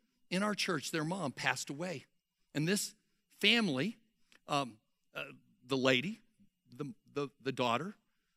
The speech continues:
had worked with my wife for years at her place of employment, Chubb Insurance. And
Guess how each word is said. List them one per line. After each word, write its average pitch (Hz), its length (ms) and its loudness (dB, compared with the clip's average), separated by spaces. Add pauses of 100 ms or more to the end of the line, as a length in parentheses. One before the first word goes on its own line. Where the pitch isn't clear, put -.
(200)
had 175 120 -2
worked 208 240 -2
with 196 160 -8
my 190 120 0
wife 190 280 0
for - 160 -4
years 160 640 -8 (120)
at 135 160 -2 (200)
her 160 60 -2
place 151 300 -2
of 147 100 -10
employment, 160 380 -8
Chubb 127 240 -4
Insurance. - 560 -12 (1300)
And 160 340 2